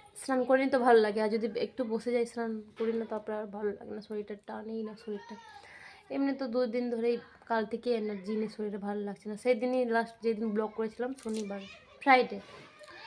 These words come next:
সেই দিন থেকে আর শরীরটা আর টানা যাচ্ছে না, ভালোই লাগছে না কিছু। তো চলো পরে কথা হবে, সবজি কাটি, তারপরে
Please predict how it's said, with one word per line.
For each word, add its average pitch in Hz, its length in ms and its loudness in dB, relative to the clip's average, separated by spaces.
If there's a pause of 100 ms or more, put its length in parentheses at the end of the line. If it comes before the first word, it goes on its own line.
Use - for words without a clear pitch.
(600)
সেই 247 180 4
দিন 247 180 0
থেকে 247 160 -4 (120)
আর 233 60 -2 (1160)
শরীরটা 233 540 -2
আর 214 140 -4
টানা 208 300 -4
যাচ্ছে 202 300 -8
না, 202 60 -6 (100)
ভালোই 202 340 -4
লাগছে 208 260 -6
না 214 140 0
কিছু। 220 180 -6 (1200)
তো - 80 -14 (2500)
চলো 254 180 -8 (140)
পরে 226 180 2 (100)
কথা 226 220 -8
হবে, 233 220 -2
সবজি 208 320 -8
কাটি, 220 220 -4 (1200)
তারপরে 208 260 -12